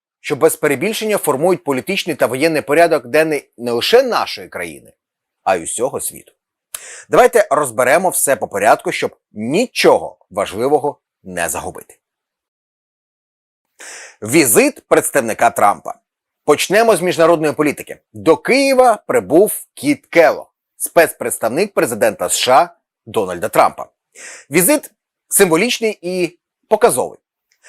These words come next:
Келлог їхав з Польщі буквально наступного дня після того, як Росія атакувала цю країну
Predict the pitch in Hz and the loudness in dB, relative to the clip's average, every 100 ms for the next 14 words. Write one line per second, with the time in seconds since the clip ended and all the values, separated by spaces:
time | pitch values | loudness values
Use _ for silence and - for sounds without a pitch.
0 | _ - 170 170 - 151 151 151 - 147 | _ 4 4 4 0 -4 -4 -4 -4 0
1 | 196 202 185 139 139 143 139 131 131 143 | 0 0 -4 -2 2 2 2 -8 -6 -6
2 | - 240 - 202 175 107 113 127 175 170 | -2 -4 -4 -4 -2 -4 -2 0 0 -2
3 | - 107 151 170 127 - - 120 110 - | -8 -2 0 0 -2 -2 -2 -2 -2 -4
4 | 151 - 123 117 101 98 131 131 98 90 | -2 -2 -4 -8 -2 2 2 -2 -8 -8
5 | 87 87 92 | -8 -10 -16